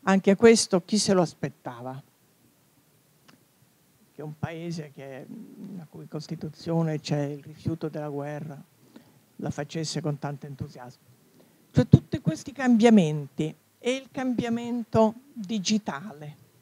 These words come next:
eh, e il fatto che i ragazzi non potessero andare a scuola,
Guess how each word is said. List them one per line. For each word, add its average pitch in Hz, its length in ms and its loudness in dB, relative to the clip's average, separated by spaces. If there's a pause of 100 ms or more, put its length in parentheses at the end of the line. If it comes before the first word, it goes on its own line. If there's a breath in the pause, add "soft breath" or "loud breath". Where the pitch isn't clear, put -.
(540 soft breath)
eh, 175 920 -4 (120)
e 247 480 -6
il 233 340 -6
fatto 220 680 -2
che 233 120 -2
i 208 180 2
ragazzi 208 540 -6
non 220 180 2
potessero 208 520 2
andare 196 380 0
a 185 60 6
scuola, 139 680 -12